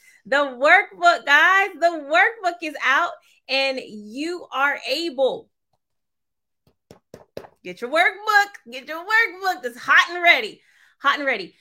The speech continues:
Um, actually, if you have a paid subscription to the V two,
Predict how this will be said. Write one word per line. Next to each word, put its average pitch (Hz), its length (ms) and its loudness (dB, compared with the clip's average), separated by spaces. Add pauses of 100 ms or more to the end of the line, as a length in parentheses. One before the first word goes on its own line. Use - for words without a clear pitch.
(160)
Um, 220 360 -2
actually, 240 600 -4
if 208 180 -10
you 214 120 -14
have 226 480 -4
a 202 80 -8
paid 226 360 -10
subscription 220 460 -16
to 214 140 -12
the 202 100 -10
V 220 420 -14
two, 247 420 -10